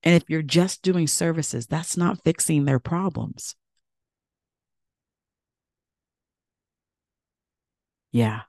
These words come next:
I think some of you are ready. I think some of you are ready to kinda have those conversations. You're ready, especially when you have seen a change in your client load. You've cha-, seen a change in your schedule.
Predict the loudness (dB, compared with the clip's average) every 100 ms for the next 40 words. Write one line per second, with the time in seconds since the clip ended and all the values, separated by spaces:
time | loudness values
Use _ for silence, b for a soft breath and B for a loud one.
0 | _ _ _ _ _ _ _ _ _ _
1 | _ _ 2 4 4 4 4 4 6 6
2 | 6 4 2 0 0 -4 -2 -2 -2 0
3 | 0 2 2 0 -2 -4 -6 -10 -4 -2
4 | -2 -2 -4 -2 -2 -2 -6 -4 -4 -2
5 | -2 0 0 0 0 2 0 0 -4 B
6 | B B -4 0 0 0 -2 -2 -2 0
7 | 0 0 0 2 2 0 -2 -6 -4 -4
8 | -2 0 0 -2 -6 b b _ -6 -2
9 | 0 2 4 2 -2 -4 -2 0 0 -2
10 | -4 0 2 0 0 0 0 0 -2 -6
11 | -6 -6 -6 -4 -2 -2 -4 -2 -2 -2
12 | -2 -2 -2 -2 0 0 2 2 2